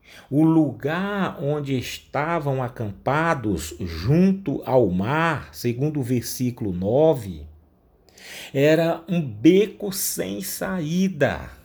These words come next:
É só pesquisar sobre esse lugar.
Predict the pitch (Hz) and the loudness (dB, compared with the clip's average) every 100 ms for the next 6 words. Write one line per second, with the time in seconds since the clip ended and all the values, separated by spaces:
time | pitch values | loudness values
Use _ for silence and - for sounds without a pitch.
0 | _ - - - - - - _ _ _ | _ -20 -20 -20 -20 -20 -20 _ _ _
1 | _ 143 151 - 202 214 220 202 - 202 | _ -8 -8 -2 -2 0 0 -2 -4 -6
2 | 196 139 151 156 139 - 131 117 110 - | -4 0 2 2 -2 -4 -4 -2 -2 -2
3 | 101 98 82 78 73 65 | -2 -2 -2 -4 -6 -8